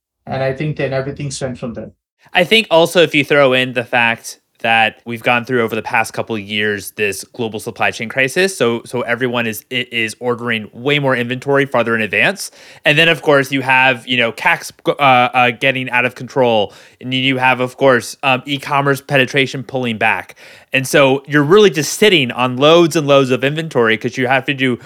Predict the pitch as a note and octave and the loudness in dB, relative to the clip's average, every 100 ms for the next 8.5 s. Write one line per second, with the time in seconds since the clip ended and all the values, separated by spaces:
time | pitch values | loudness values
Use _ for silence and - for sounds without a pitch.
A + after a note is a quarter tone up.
0 | - - C3+ C#3+ - D#3+ D3+ C3+ - D3 | -16 -4 0 0 2 0 0 -2 2 4
1 | D3+ C#3+ C#3 B2+ A#2+ A#2+ A#2+ A2+ G#2+ _ | 4 2 4 4 4 2 2 2 -2 _
2 | _ - C3+ A#2+ C3 A#2 G2 A2+ G2+ D#2+ | _ -6 -2 0 0 -2 -4 -2 -2 -4
3 | _ _ _ F#3 A3 G#3 F#3 G3 C4 A#3+ | _ _ _ 0 2 4 2 0 0 0
4 | G3+ G#3 A#3 G#3 G#3 F#3+ G3 F#3+ F3+ F3+ | 0 0 -4 -2 2 2 2 0 0 0
5 | F#3+ F3+ E3+ F3 F#3 F3+ F#3 E3+ E3 E3 | 0 0 0 0 -2 0 0 0 -2 -4
6 | D3+ - E3 E3 F3 E3 E3 E3 D#3 - | -4 -4 -4 -2 -2 2 2 2 0 -4
7 | E3+ E3+ E3+ D#3+ D#3+ D#3+ D#3 D#3+ E3 E3+ | -4 -2 -4 -2 -2 0 -2 -4 -2 -2
8 | D3+ D3+ C#3+ C#3 C3+ | -2 -2 -2 -2 -6